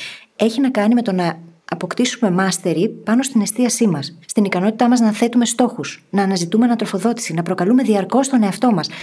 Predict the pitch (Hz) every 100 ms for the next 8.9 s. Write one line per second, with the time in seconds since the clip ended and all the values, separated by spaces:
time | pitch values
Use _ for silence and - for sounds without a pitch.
0 | - - _ - 202 185 233 - 254 220
1 | 190 220 226 214 214 254 - 190 196 123
2 | - _ _ - - - 208 - 196 247
3 | 277 269 202 185 175 165 226 262 247 -
4 | 170 180 170 196 - 202 202 254 262 -
5 | 165 - - _ - 196 247 302 262 175
6 | 220 160 180 180 175 160 147 170 196 196
7 | 170 160 - 185 190 202 185 - 190 196
8 | 185 190 196 - 165 151 156 175